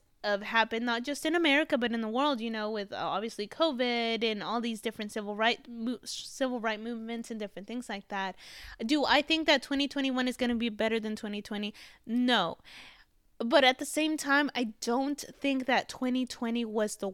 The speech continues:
worst thing ever. You know, obviously, this is a running joke, ob-, uh, well, running joke and running seriousness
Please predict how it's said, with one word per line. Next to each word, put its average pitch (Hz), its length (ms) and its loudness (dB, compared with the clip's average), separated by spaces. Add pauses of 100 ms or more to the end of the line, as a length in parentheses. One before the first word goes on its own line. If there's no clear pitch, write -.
worst 208 340 -4
thing 202 220 -4 (100)
ever. 240 580 0 (500)
You 294 120 6
know, 302 360 6 (360)
obviously, 339 800 4
this 285 260 0
is 262 140 -2
a 254 80 0
running 247 380 0
joke, 214 380 -2
ob-, 220 300 2
uh, 143 160 -6
well, 233 380 2
running 247 340 2
joke 226 280 -2
and 233 120 -2
running 226 340 -2
seriousness 226 840 -4